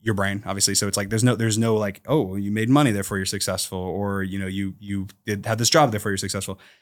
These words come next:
But I, I think success to me is always just being happy with what I'm putting out while also contributing, like, an upward positive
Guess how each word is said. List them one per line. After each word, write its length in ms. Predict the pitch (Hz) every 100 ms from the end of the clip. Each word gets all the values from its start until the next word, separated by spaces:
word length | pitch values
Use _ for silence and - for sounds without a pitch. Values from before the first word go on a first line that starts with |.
| _ -
But 100 | 117
I, 180 | 120
I 40 | 127
think 240 | 147 127
success 460 | - 127 - 135 -
to 80 | 127
me 240 | 107 110
is 120 | 101
always 420 | 101 98 101 98 -
just 300 | 98 - - _ _
being 340 | 123 127 123 113
happy 680 | - - 110 110 120 113 104
with 280 | 98 98
what 160 | 104 98 -
I'm 220 | 113 123
putting 320 | 123 - 160
out 260 | 170 180 - - _ _ _
while 180 | 131 131
also 560 | 127 123 127 113 104 -
contributing, 580 | - 120 - 120 113 113
like, 220 | 101 98 - _ 110
an 120 | 107
upward 500 | 110 - 107 101 101
positive 680 | - 104 101 104 98 95